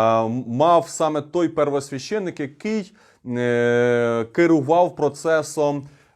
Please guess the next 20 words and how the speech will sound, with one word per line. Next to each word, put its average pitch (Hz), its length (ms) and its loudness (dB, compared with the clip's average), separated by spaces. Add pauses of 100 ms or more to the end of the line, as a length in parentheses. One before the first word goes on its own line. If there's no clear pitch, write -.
(540)
встрати 151 640 0
і 147 160 -4
вбивства 135 520 0
Христа. 170 600 0
Це, 131 440 -2 (340)
е, 107 400 0
Каїафа. 139 720 2 (460)
Е, 107 220 -4
він 180 280 -2
найбільший 170 560 -4
термін, 139 540 2
е, 113 80 -2
перебував 135 760 2
у, 131 280 0
на 131 160 -2
своєму 135 420 -2
престолі. 180 880 -2 (280)
Чому 214 340 2
найбільший 139 500 0
термін? 101 440 0